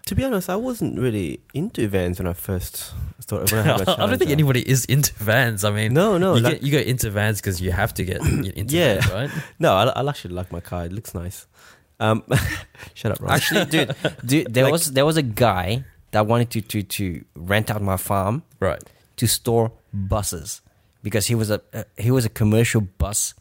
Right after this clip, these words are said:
Speaker 3: collector.
Speaker 2: What?
Speaker 1: Wow, interesting.
Speaker 3: It's like, I'm like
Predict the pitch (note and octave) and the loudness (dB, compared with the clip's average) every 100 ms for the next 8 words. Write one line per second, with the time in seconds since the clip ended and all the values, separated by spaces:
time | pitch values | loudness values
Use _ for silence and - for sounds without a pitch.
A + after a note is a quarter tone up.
0 | _ - G2 G2 - F2 - _ _ _ | _ -8 -6 -6 -8 -12 -14 _ _ _
1 | _ _ _ _ _ _ _ _ A4+ C5+ | _ _ _ _ _ _ _ _ 0 0
2 | A#2 C3+ G2 C#3+ D#3 - E2+ - - C3+ | 2 0 0 -4 -8 -6 -8 -10 -8 0
3 | D3+ - - - D#3 D#3+ - | 0 -2 -10 -2 2 0 -2